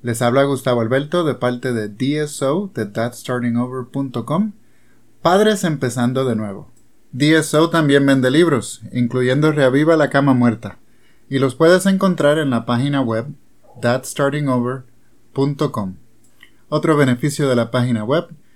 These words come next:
es que vas a encontrar información de la fraternidad. Hombres necesitan hombres para poder crecer, para no descargar a sus esposas, para intercambiar ideas. En ningún otro lugar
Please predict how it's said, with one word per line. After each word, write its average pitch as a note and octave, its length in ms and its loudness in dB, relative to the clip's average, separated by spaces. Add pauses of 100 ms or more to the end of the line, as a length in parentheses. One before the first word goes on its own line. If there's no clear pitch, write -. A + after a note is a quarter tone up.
(360)
es E3+ 120 -4
que E3+ 120 -2
vas F3 200 2
a G#3 40 4
encontrar F3 420 2
información C#3 500 -2
de C#3 100 0
la B2+ 100 0
fraternidad. G2+ 580 -6 (680)
Hombres D3 340 0
necesitan B2+ 560 0
hombres A2 560 -2 (340)
para A#2 240 -4
poder A#2 240 -2
crecer, D3 480 -6 (500)
para D3 200 0
no F3 100 0
descargar E3 540 2
a D3+ 40 0
sus C#3 220 -6
esposas, - 600 -14 (420)
para C3 160 -2
intercambiar B2 540 -2
ideas. B2+ 680 -4
En C#3 160 -4
ningún D#3 320 -2
otro F3+ 220 2
lugar B2+ 400 0